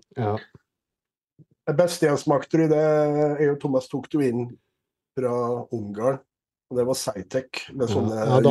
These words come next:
Speaker 1: er bra.
Speaker 2: jordbærklumper og sjokoladeklumper og jævla dyr, men,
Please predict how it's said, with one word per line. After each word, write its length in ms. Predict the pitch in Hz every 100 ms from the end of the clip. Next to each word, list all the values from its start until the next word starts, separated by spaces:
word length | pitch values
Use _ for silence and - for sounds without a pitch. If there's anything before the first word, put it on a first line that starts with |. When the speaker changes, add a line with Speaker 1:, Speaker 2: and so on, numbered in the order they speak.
| 143
Speaker 1:
er 40 | 143
bra. 160 | 127 110
Speaker 2:
jordbærklumper 420 | 139 117 - 120
og 120 | 120 120
sjokoladeklumper 800 | 123 135 117 95 113 98 95 101
og 220 | 104 107 - -
jævla 200 | 143 143 143
dyr, 300 | 143 190 175
men, 160 | 143